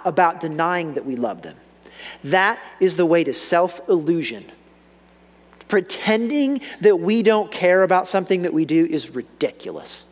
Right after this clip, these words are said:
And this would be the temptation for someone who's fallen into temptation. Perhaps there's a,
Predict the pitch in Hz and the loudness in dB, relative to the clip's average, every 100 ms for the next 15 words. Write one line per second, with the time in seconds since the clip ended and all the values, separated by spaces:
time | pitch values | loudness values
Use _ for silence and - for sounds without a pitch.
0 | _ _ _ _ - - - - - 165 | _ _ _ _ -20 -20 -20 -20 -6 0
1 | 220 262 240 262 214 214 202 - 214 240 | 0 0 2 2 2 0 -2 2 0 0
2 | 208 180 175 - 196 185 190 180 - - | -6 -4 -2 0 0 2 0 -2 -14 -4
3 | 196 196 - 196 196 202 190 180 175 165 | -2 -2 0 2 4 2 2 -2 -4 -4
4 | 175 175 202 208 233 - _ _ - - | -2 0 0 0 -10 -16 _ _ -20 -20
5 | - - _ _ _ _ _ _ _ _ | -20 -20 _ _ _ _ _ _ _ _
6 | - 196 220 - 220 190 180 160 | 0 2 2 2 2 4 4 2